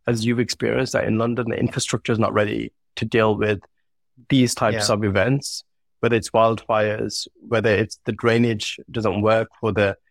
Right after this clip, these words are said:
Speaker 1: level of rainfall that we're going to get and there's flash floods and et cetera. You need someone to finance that infrastructure and the adaptation that's required.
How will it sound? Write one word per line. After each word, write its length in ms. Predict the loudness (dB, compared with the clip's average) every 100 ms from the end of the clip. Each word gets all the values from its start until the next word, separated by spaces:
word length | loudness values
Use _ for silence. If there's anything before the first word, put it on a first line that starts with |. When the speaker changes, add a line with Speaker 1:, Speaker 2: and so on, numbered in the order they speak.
| _ _
Speaker 1:
level 320 | 0 2 4 0
of 100 | 2
rainfall 360 | 0 0 -2
that 120 | -2
we're 80 | 0
going 160 | 0 0
to 100 | -2
get 300 | 2 2 2
and 320 | 0 -2 -2 -8
there's 160 | -8 -6
flash 260 | -4 -4 -2
floods 300 | 0 0 0
and 100 | -4
et 80 | -2
cetera. 380 | -4 -2 -4 -4 _ _ _ _ _ _ _ _ _
You 240 | 0 4 6
need 460 | 6 6 4 0 -16 _
someone 720 | -8 -2 0 2 2 0 -4 -6
to 200 | -10 -10 _
finance 720 | -2 0 0 -4 -6 -14 -16 _ _ _ _
that 220 | 0 0 -2 _ -6
infrastructure 840 | -4 -4 -4 -6 -4 -2 0 -2 -8 _ _ -4
and 300 | 0 -2 -4 -14
the 200 | -2 0
adaptation 540 | 2 0 -2 0 2 0
that's 160 | -2
required. 420 | -4 -2 -2 -2